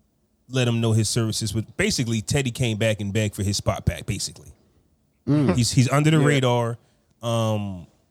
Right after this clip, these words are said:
Speaker 1: convinced whoever the powers to be that he's ready to return. Um, basically stalked him, like, "Bro, talk to me. Give me a chance. Give me a chance." He wooed him,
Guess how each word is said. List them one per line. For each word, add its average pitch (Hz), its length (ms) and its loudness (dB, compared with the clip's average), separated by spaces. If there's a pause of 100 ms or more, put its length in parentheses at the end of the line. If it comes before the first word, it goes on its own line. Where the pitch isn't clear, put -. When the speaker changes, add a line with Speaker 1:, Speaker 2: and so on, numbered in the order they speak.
(100)
Speaker 1:
convinced 135 540 0
whoever 135 460 0
the 120 80 -6
powers 127 360 2
to 123 100 -6
be 110 260 -2
that 104 340 -6 (140)
he's 123 220 2
ready 120 200 4
to 117 80 4
return. 104 440 -2 (720)
Um, 95 600 -8 (1040)
basically 143 400 0
stalked - 380 0
him, 95 80 -6
like, 95 200 -8
"Bro, 107 220 2
talk 123 280 0
to - 80 -10
me. 92 60 -8
Give 117 140 0
me 120 60 0
a - 20 0
chance. 107 220 0
Give 120 160 -2
me 107 100 0
a 101 40 -2
chance." 104 320 -4
He 147 180 -6 (340)
wooed 170 360 6
him, 131 180 2